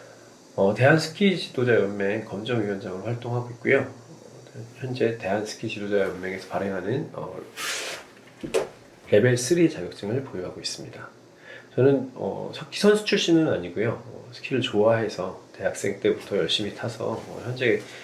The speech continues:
어, 지도자 연맹에서까지 활동하게 되었는데요. 제가 좋아하는 스키가, 어, 좀 더 활성화될 수 있기에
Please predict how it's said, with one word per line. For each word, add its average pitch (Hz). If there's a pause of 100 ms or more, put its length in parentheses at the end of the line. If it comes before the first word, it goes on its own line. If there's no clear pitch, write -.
(360)
어, - (220)
지도자 123
연맹에서까지 113
활동하게 117
되었는데요. 95 (520)
제가 135
좋아하는 123
스키가, 117
어, -
좀 127
더 151 (300)
활성화될 170
수 -
있기에 -